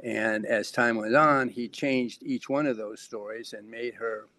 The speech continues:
denied that she was a hostage and, and had her participate in four or five of the murders in one way or another, and very explicitly.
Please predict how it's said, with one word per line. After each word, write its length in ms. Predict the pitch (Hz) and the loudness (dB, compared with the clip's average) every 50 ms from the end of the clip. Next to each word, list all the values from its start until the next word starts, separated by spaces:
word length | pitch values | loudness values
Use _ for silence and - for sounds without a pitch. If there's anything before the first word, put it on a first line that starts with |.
| _ _ _ _ _ _ _ _ | _ _ _ _ _ _ _ _
denied 420 | - 117 110 113 120 131 139 135 120 | 0 2 2 4 4 6 4 4 2
that 140 | 117 - - _ _ _ _ _ - | -2 -6 -8 _ _ _ _ _ -16
she 160 | - - 135 | -10 -6 -6
was 160 | 120 110 95 | -6 -6 -6
a 60 | 101 98 | -8 -8
hostage 580 | - 123 113 110 107 - - 120 113 107 - | -4 -4 -4 -4 -6 -8 -10 -10 -10 -10 -10
and, 220 | 113 110 107 - - _ _ _ _ _ _ _ _ _ - | -12 -12 -12 -12 -16 _ _ _ _ _ _ _ _ _ -10
and 300 | 110 98 98 104 - - | -10 -8 -8 -10 -10 -2
had 260 | - 139 131 123 - | 2 4 4 6 6
her 160 | 123 120 117 | 4 2 2
participate 880 | - - - - - 220 226 - - 135 - - 123 120 113 113 117 - _ _ _ _ _ _ _ _ _ _ | 0 -4 0 2 4 4 4 4 2 0 2 4 4 4 4 4 2 -2 _ _ _ _ _ _ _ _ _ _
in 100 | - 107 | -4 -4
four 280 | 98 - 147 160 165 156 | 0 4 6 8 8 8
or 40 | 131 | 6
five 380 | - - 156 165 185 190 170 | 6 6 6 8 8 6 4
of 160 | 139 123 110 110 | 2 0 0 -2
the 100 | 110 110 | -6 -8
murders 540 | 107 110 113 110 104 104 104 107 104 - | -6 -6 -6 -6 -6 -8 -10 -12 -12 -12
in 180 | - 110 107 113 | -12 -12 -10 -8
one 300 | 117 120 123 127 127 120 | -6 -4 -2 -2 -2 -2
way 180 | 113 110 113 110 | -2 -2 -2 -2
or 120 | 110 107 | -4 -6
another, 520 | 110 113 131 160 170 - 160 - - - _ _ _ _ _ _ _ _ _ - | -6 -6 -4 -4 -4 -4 -4 -8 -12 -16 _ _ _ _ _ _ _ _ _ -6
and 340 | 120 117 113 110 110 107 98 | -4 -4 -4 -4 -4 -6 -2
very 280 | 123 131 135 143 139 | 2 4 6 6 6
explicitly. 960 | 127 - - - - - - 175 190 190 - - - - - 104 104 - - | 6 4 0 -8 -8 0 4 4 4 4 2 -2 -8 -8 -8 -12 -12 -12 -16